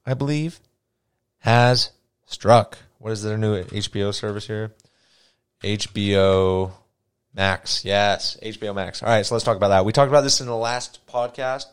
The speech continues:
H B O Max has taken South Park.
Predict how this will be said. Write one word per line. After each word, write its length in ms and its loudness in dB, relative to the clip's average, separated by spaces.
H 220 -2
B 100 4
O 60 6
Max 300 2
has 120 -2
taken 440 0
South 340 4
Park. 300 4